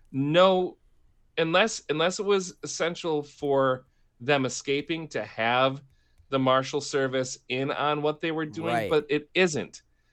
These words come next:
Speaker 1: They, all they have to do is get, it's not that it's a transponder that they need a fucking code for to, like,
Speaker 2: Right.
Speaker 1: disable on the,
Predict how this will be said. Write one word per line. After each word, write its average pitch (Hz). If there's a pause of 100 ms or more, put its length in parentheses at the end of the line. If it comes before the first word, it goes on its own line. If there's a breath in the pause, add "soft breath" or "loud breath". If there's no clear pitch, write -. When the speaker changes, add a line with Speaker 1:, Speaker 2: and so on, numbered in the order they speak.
(560)
Speaker 1:
They, 180
all 165
they 190
have 180
to 156
do 160
is 135
get, 147
it's 143
not 160
that 170
it's 151
a -
transponder 135
that 117
they 120
need 117
a 110
fucking 113
code 117
for 107
to, 101
like, 101 (760 soft breath)
Speaker 2:
Right. 170
Speaker 1:
disable 127
on 120
the, 117